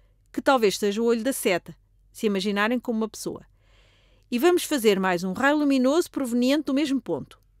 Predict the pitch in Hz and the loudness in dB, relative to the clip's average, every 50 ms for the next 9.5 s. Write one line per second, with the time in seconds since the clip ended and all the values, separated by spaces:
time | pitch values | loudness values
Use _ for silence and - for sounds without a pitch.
0 | _ _ 208 208 - 226 226 226 233 220 214 226 240 277 311 294 - - 220 220 | _ _ -6 -4 0 2 2 2 2 2 0 2 0 0 -2 -2 -4 -4 -4 -4
1 | - - 214 190 208 196 202 208 - - - 208 214 240 311 349 - _ _ _ | -4 -6 -4 -2 -2 -2 -2 -4 -6 -6 -6 -4 -2 -2 -4 -4 -8 _ _ _
2 | - 190 - - 233 233 - 254 240 - - 196 127 90 - - _ _ _ _ | -8 -6 -4 -4 -6 -4 -2 -6 -6 -4 -4 -4 -4 -4 -8 -16 _ _ _ _
3 | - - - _ _ _ _ _ _ _ 226 226 214 190 170 175 170 185 180 - | -20 -20 -20 _ _ _ _ _ _ _ 4 4 4 2 0 -2 -4 -4 -6 -6
4 | - 202 180 190 214 240 285 285 - - - - - - 240 214 214 240 226 208 | -6 -6 -4 -2 0 0 0 -2 -4 -6 -10 -10 -6 -4 -4 2 4 4 6 6
5 | 185 180 175 180 190 220 226 208 185 170 170 165 156 165 - - - 170 165 165 | 4 4 2 2 4 4 4 4 4 0 -6 -8 -8 -10 -10 -8 -8 -8 -8 -8
6 | - - 214 208 233 277 330 - _ _ - - - - - _ _ - 254 247 | -6 -4 0 0 0 0 -2 -6 _ _ -20 -20 -20 -20 -20 _ _ -2 0 2
7 | 269 294 - - 294 285 - - 226 254 269 277 254 - - - 254 254 277 269 | 2 0 0 -2 -4 -4 -4 -2 0 2 2 2 0 -4 -4 0 0 2 2 2
8 | 262 190 220 220 214 214 214 - - 196 202 202 208 185 180 180 175 - - - | 0 -2 0 -2 0 -2 -4 -4 -4 -4 -4 -4 -6 -4 -4 -4 -4 -6 -8 -8
9 | 196 185 180 - - 170 - - - | -6 -8 -6 -8 -14 -16 -16 -18 -20